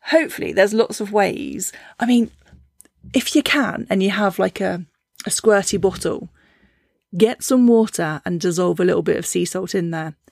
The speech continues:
It is the perfect thing and no one will <laughs> know what you're doing. If you're just like, "Oh no, they're off again,"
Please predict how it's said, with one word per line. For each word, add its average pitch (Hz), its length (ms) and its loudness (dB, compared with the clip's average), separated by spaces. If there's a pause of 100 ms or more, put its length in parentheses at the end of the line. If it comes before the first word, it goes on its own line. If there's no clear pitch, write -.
(160)
It 233 200 0
is 240 220 4
the 220 100 2
perfect 254 480 -2
thing 196 220 -2
and 175 160 -2
no 208 140 2
one 208 120 -2
will 220 100 0
<laughs> 220 120 2
know 190 100 2
what - 160 -4
you're 175 100 -6
doing. 175 440 -4 (380)
If - 240 0
you're 214 160 6
just 208 160 0
like, - 200 -2
"Oh 208 160 0
no, 180 200 -2
they're 175 180 -2
off 180 140 -6
again," 170 320 -4